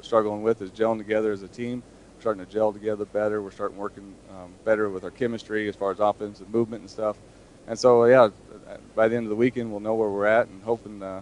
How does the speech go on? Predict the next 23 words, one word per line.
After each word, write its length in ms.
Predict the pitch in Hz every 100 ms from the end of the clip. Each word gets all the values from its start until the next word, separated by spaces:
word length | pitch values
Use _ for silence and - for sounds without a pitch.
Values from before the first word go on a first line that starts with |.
| 90
to 80 | -
go 140 | 110
into 120 | 110 98
the 60 |
Thanksgiving 480 | 87 110 107 110 101
break 300 | 95 113 117
with 180 | 98 -
a, 160 | 95 92
a 260 | 101 - -
two 220 | 127 117
oh, 180 | 110 107 - - - - - -
uh, 240 | - 98 92
count 340 | - 123 123
in 160 | 110 107
conference 400 | 131 131 131 127
play 340 | - 131 147
and 140 | 135 110
then 180 | 107 104
get 160 | 117
a 40 | 104
big 200 | 113 110
win 220 | 113 113
from 260 | 107 104